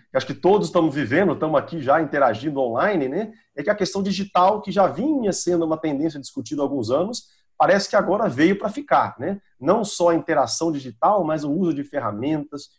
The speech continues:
de comunicação, de troca de dados e de serviços de maneira digital, pelo jeito,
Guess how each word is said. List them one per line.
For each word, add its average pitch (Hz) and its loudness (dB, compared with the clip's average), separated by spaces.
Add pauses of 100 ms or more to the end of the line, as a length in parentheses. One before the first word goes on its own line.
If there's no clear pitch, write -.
(120)
de 127 -14
comunicação, 143 -2 (200)
de 135 -16
troca 165 -2
de 123 -10
dados 143 2
e 147 -10
de 143 -14
serviços 139 -4
de 139 -8
maneira 131 -4
digital, 151 -2 (240)
pelo 156 2
jeito, 151 0